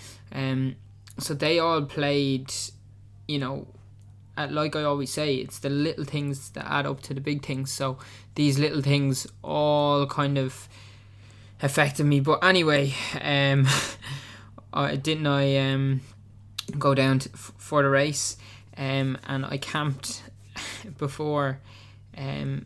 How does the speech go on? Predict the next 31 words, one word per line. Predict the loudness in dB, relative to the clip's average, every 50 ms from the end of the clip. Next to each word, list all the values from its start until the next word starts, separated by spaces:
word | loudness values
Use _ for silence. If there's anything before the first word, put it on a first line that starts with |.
| -10 -6 -2
on, | 0 0 2 0 0 -2 -6 -6
basically | -2 0 0 0 0 0 -2 0 0
on | 0 -2 -4
a |
cliff. | -6 -4 -2 -2 -2 -2 -4
I | -6
was | -6 -4
camping | -4 -4 -4 -4 -4 -4
on | -4 -4
a | -4
cliff, | -4 -4 -2 -4 -4 -4 -8 -18 -20 -20 -20 -20 -20 -20 -20 -14 -10
and | -6 -4 -2 -2 0 0 0 -2 -4 -6 -8
I | -6 -6 -4
drank, | -2 -2 -2 -2 -2 -4 -6 -8 -8
like, | -6 -6 -6 -6
three | -4 -2 0 0 0 0 0 -2 -4 -6 -6
liters | -4 -2 -2 -2 -2 -2 -4 -4 -4 -4
or | -4 -6
four | -8 -6 -4 -2 -2 0
liters. | 0 0 -2 -2 -4 -6 -6 -6 -6 -8
I | -8 -6
usually | -2 -2 0 0 0 0 0 0
drink | 0 -2 -2 -2
a | -2
lot | -2 -4 -4 -4
of | -4
liters | -2 -2 -2 -2 -2 -4 -6 -6
before, | -8 -14 -10 -6 -2 -2 0 0 -2 -4 -8 -12 -20 -20 -20 -20 -20 -20 -18 -12 -8
um, | -6 -4 -4 -4 -4 -4 -6 -6 -8 -10
races, | -6 -2 0 0 2 0 0 -2 -4 -8 -8 -8 -10 -12 -16 -20 -20 -20 -20 -20 -16 -10
and | -8 -6 -4 -2 -2 -2 -2 -2 -4